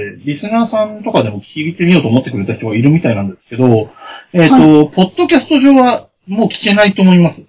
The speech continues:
Speaker 2: あの、すでにダウンロードしてるとアプリ上でも聞けるんですけど、
Speaker 1: うん。
Speaker 2: で、えっと、今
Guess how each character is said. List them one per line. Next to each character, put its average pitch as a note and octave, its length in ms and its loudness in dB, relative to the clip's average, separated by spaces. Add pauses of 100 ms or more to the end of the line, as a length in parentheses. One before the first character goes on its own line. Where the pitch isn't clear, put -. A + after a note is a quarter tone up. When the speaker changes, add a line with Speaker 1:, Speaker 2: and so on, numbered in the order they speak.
Speaker 2:
あ C#3+ 100 0
の、 B2+ 200 4
す A#3+ 120 -8
で E4 160 2
に C3 140 -2
ダ E3 120 2
ウ C4 100 2
ン - 20 2
ロ C#4+ 80 2
ー B3 60 -2
ド C3 80 0
し - 80 -12
て C#3+ 60 -2
る A#2+ 80 -8
と B2 80 -2
ア B2 60 0
プ D3+ 120 -2
リ C#3 60 0
上 C#3+ 120 4
で C#3 60 2
も A#2 100 -2
聞 - 140 -18
け - 100 -8
る C3+ 80 -4
ん A#2+ 80 -4
で A2+ 80 -10
す - 100 -20
け C3 100 -14
ど、 D#3+ 340 -4 (440)
Speaker 1:
う B3+ 80 4
ん。 B3+ 540 2
Speaker 2:
で、 D#3 420 0
え - 40 0
っ - 20 0
と、 - 120 -6
今 B3+ 360 2